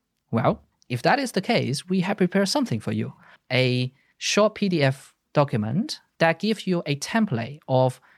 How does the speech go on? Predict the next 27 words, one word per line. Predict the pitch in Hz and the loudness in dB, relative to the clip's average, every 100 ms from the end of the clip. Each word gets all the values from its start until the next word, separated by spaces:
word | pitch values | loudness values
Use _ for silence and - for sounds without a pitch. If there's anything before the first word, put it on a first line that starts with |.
| _ | _
the | 143 143 | -4 2
only | 196 233 220 190 | 4 6 4 2
nine | 170 156 156 170 175 | 2 4 4 2 0
slides | - 135 131 110 117 - - | -2 0 0 -2 -6 -6 -2
that | 123 | 0
you | 120 - | 0 0
ever | 156 139 127 | 0 0 0
need | 139 156 147 - _ - | 0 -2 -6 -12 _ -8
to | 143 | -8
present | 139 120 113 104 127 - | -4 -2 0 0 0 -4
to | - 117 | -2 0
non-data | 135 123 147 135 120 | 2 2 4 0 -2
scientists. | - 107 120 - - - - _ _ - - | -6 -8 -8 -12 -14 -16 -18 _ _ -20 -6
Now | 139 147 | 2 4
we | 143 | 4
focus | 185 185 131 | 2 0 -2
on | 113 | 0
non-data | 117 131 135 139 117 | 2 2 2 0 0
scientists | - 131 123 120 - - | 0 0 0 -4 -6 -6
there | 127 175 233 | -2 0 0
because | 135 - 139 131 - | -2 2 2 2 0
it's | 127 | -2
usually | 127 135 185 190 147 | 2 4 4 4 2
the | 127 120 | 2 2
more | 117 120 120 | 4 4 2
challenging | - - 143 117 113 110 | 0 2 2 2 -2 -6
part | - 131 110 120 | 0 2 2 -2